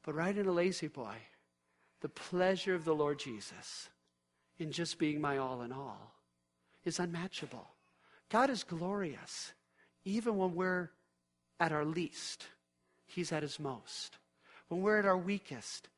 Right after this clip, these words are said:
he's at his strongest. God is glorious, so I don't have to look somewhere else for satisfaction. It silences the competing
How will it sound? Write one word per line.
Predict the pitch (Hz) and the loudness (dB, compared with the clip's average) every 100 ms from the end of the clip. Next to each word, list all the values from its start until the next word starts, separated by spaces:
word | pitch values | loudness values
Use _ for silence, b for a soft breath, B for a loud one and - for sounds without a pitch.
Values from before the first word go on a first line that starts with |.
| b b | b b
he's | - 202 | -2 2
at | 185 175 | 2 2
his | 165 | 0
strongest. | - 170 151 143 117 - - - - _ B B B B B - | -2 -2 -4 -6 -10 -12 -12 -12 -14 _ B B B B B 4
God | 220 247 | 6 6
is | 196 | 2
glorious, | - 156 156 185 170 107 101 - - - _ _ b b | -2 -6 -2 -2 -2 -4 -8 -12 -14 -16 _ _ b b
so | - - 190 | -8 -4 -2
I | 240 | -2
don't | 247 | -2
have | 214 - | -4 -6
to | 190 | -6
look | 175 196 - | -4 -4 -4
somewhere | - 170 170 160 | -4 -2 0 0
else | 170 160 - - - _ - | -2 -4 -8 -14 -14 _ -8
for | 170 | -6
satisfaction. | - 175 165 - 175 185 - 147 - B B B B | -2 -4 -4 -4 -4 -4 -6 -8 -12 B B B B
It | 202 202 | 6 6
silences | - - - 202 226 214 196 - - 135 117 - - B - | 4 4 4 4 6 8 6 4 0 0 -2 -8 -10 B -2
the | 180 | -2
competing | 180 160 - - 208 208 196 | 0 -4 -6 -4 2 4 4